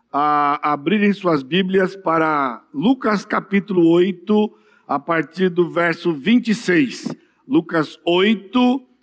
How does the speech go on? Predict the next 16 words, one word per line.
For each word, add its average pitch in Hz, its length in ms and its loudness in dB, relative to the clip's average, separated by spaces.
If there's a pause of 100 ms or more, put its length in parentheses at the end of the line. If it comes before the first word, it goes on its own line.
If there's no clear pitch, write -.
(140)
de 143 240 0
vinte 180 420 0
e 196 60 0
seis 190 400 0
até 185 280 0
o 175 100 0
final 170 340 -2
do 165 100 -2
capítulo. 165 640 -2 (500)
Nós 143 200 0
vamos 180 160 -2
fazer 175 420 2
um 175 100 0
pouco 175 280 -2
diferente 165 680 0
hoje 170 760 2